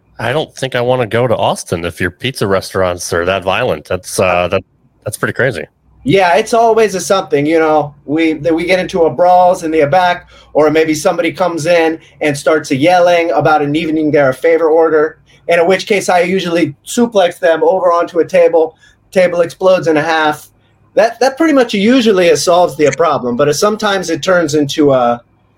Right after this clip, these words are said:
Speaker 2: it turns into something that takes a little more time, and we have to kinda go back and forth, and I might have to throw some, throw some elbows and some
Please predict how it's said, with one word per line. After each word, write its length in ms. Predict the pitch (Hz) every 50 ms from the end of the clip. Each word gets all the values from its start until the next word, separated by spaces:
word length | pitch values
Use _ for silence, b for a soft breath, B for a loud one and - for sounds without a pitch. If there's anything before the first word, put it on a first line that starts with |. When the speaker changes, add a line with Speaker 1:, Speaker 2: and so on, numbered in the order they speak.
| _ _ _ _
Speaker 2:
it 160 | 175 170 -
turns 240 | 220 226 214 196 202
into 160 | 190 185 185
something 280 | - 208 202 185 160
that 120 | 165 165 143
takes 260 | 185 185 165 143 -
a 60 | 175
little 460 | 170 175 175 170 175 196 208 196 196
more 260 | 180 170 175 175 156 156
time, 460 | - 170 156 151 151 151 147 143 B B B B
and 140 | - 135 143
we 80 | 151 160
have 160 | 165 147 -
to 80 | 156 139
kinda 240 | - 175 160 151
go 160 | 139 175 160 143
back 280 | 160 151 156 156 -
and 120 | 143 131 -
forth, 400 | - 170 170 156 160 - - -
and 80 | 135
I 40 | 135
might 140 | 143 143 143
have 220 | 143 139 135 135
to 100 | - 131
throw 240 | - - 143 139 135
some, 320 | 135 - 135 120 110 110 - _ _ _ _ _ _ _ _ _ _
throw 160 | - 170 170
some 200 | - - 190 160
elbows 600 | 151 151 165 180 175 160 170 160 160 156 151 147
and 160 | 147 135 135 -
some 260 | - 143 131 -